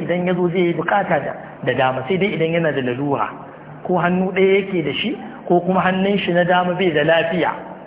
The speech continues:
To wannan ad-darurat tubihul mahzurat, wannan ka'ida ce sananniya ko?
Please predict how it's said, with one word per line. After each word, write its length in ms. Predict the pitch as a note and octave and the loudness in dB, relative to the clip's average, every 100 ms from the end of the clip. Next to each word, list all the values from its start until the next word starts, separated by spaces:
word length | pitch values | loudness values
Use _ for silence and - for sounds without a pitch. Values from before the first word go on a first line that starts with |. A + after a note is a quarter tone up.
| - - - - - - | -20 -20 -20 -20 -20 -12
To 60 | - | -4
wannan 480 | C#3+ E3 D#3 G#3 G#3+ - - - - - | 0 0 2 2 2 -4 -8 -12 -14 -4
ad-darurat 960 | D3 - D3 C3+ C#3+ F3+ B3+ B3+ - - - - | -4 -2 -2 0 2 4 4 0 -6 -10 -12 -10
tubihul 480 | D3+ C#3+ G3+ G#3+ G#3+ E3+ | -6 -2 0 0 0 0
mahzurat, 760 | C#3+ C3+ B2 A2 A2 A2+ - | -2 -2 -4 -2 0 -2 -2
wannan 260 | D3 D#3 B2+ | -2 -2 -2
ka'ida 400 | C3+ C#3+ D3+ C3 - | 0 0 0 -4 -4
ce 80 | B2+ | -8
sananniya 560 | - A2 A#2 A#2+ A#2+ - | -8 -8 -6 -6 -4 0
ko? 240 | D#4+ C5 | 0 0